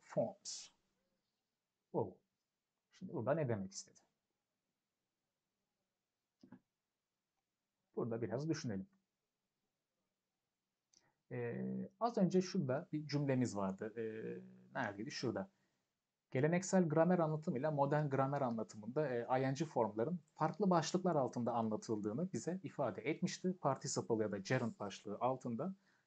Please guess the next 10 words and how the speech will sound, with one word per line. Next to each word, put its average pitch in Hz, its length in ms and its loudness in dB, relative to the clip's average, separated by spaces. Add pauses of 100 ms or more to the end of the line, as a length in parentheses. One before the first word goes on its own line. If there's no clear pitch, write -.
(140)
E, 113 240 -4 (600)
fakat 190 340 -2
bu 220 80 4
ayrımın, 170 360 4
e, 131 280 -2
güncel 151 400 2
gramer 160 280 6
anlatımında 123 480 0
gözlemlenmediği 175 1000 6
noktasında 117 720 -2